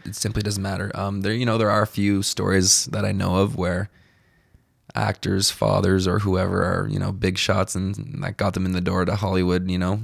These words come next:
first, first audition sort of thing. But, uh, but then again, you still have to bring,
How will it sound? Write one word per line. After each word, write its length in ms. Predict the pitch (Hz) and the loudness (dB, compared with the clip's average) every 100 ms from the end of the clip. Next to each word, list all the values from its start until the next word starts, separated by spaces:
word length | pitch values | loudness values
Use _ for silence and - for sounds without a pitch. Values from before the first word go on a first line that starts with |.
| 117 | -6
first, 360 | - 95 - - | -4 -2 -2 -8
first 360 | - - 101 - | -14 -6 -4 -2
audition 480 | 98 90 95 98 98 | -2 -2 0 -2 -2
sort 180 | - 92 | -2 -4
of 60 | |
thing. 200 | - 92 | -4 -4
But, 260 | 90 92 - | -4 -4 -2
uh, 180 | 90 92 - - - _ _ _ _ _ _ _ | -2 -2 -8 -20 -20 _ _ _ _ _ _ _
but 100 | - | -2
then 120 | 101 | 0
again, 240 | 98 107 101 | 4 4 4
you 60 | |
still 180 | 95 95 | 4 4
have 140 | 101 | 4
to 80 | 92 | 0
bring, 460 | 87 98 92 101 | 2 2 2 -4